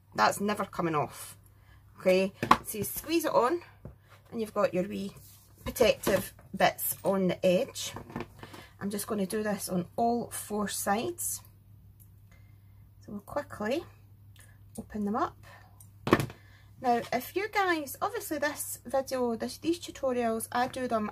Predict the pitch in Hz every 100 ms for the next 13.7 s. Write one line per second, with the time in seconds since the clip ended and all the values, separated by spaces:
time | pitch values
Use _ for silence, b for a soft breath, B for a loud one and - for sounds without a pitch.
0 | - 208 202 190 196 - 196 190 180 -
1 | 202 196 - 196 202 196 220 214 202 202
2 | 196 190 208 226 226 214 B B B B
3 | 311 320 311 269 254 226 - 254 254 -
4 | - 202 190 - 208 208 202 208 220 233
5 | 269 - 254 247 - - 254 254 233 214
6 | 208 202 202 220 226 254 254 247 233 -
7 | - 214 214 208 - 226 208 202 170 180
8 | - B B B B - 220 226 220 226
9 | 285 277 262 240 240 214 220 226 - 226
10 | - 220 220 220 208 214 208 214 202 302
11 | 320 - 233 208 208 202 - - 320 -
12 | 196 185 190 190 - 202 - 180 202 190
13 | 175 175 180 175 - 147 165